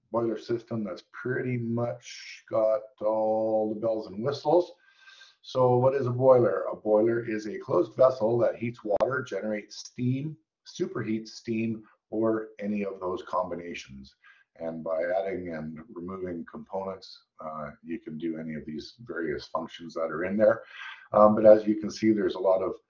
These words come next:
uh, a lot of different terms just on this slide here. So wind box, uh,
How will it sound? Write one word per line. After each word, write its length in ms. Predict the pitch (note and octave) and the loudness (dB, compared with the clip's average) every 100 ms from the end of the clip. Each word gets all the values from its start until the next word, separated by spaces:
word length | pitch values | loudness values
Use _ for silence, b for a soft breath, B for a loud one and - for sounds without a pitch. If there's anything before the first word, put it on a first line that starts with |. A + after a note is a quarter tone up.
| b _ - | b _ -4
uh, 400 | D#2+ E2 D2+ D2+ | -2 -2 -6 -10
a 140 | - F2+ | -10 -2
lot 180 | F2 | 0
of 120 | F2 F2 | 0 -4
different 340 | F2+ E2+ - | -8 -10 -10
terms 440 | - G#2 G#2+ G#2+ - | -2 2 2 0 -4
just 260 | F2 - | -10 -8
on 160 | F2+ E2+ | -8 -6
this 280 | E2+ - - | -8 -10 -6
slide 320 | E2 D#2 D#2 | -4 -4 -6
here. 320 | F#2+ F#2+ G2+ | -4 -2 -2
So 420 | - E2 D#2 D2 _ A#2+ | -4 -10 -10 -14 _ -10
wind 260 | F#2 G2 | -8 -4
box, 560 | F#2 F#2 F2+ - - - B B B B - | 2 4 4 -2 -16 -20 B B B B -16
uh, 340 | - D2+ D2 | -12 -10 -10